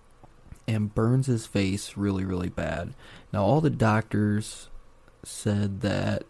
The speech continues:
he would lose his eyesight and they would probably have to remove one of his eyes.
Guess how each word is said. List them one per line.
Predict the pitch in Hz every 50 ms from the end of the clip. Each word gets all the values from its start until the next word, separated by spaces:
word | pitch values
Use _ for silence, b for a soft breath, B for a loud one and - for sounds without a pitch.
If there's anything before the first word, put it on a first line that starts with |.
| - - - _
he | - - - - - 117 120
would | 117 117 117 117 113 110
lose | 104 104 104 104 110 113
his | 117 110 107 107
eyesight | 101 101 98 104 - - - 95 98 101 107 107 - - - - - -
and | - 110 104 104 104 107
they | 104 107
would | 101 101 101 101 -
probably | - - - 117 117 117 117 117 113 110 107 104
have | 107 104 107 101 104 -
to | - - 98
remove | 101 101 101 101 98 98 98 98 98 -
one | - 95 95 92
of | 95 95
his | 98 101 110 107
eyes. | 110 110 107 90 85 - - - -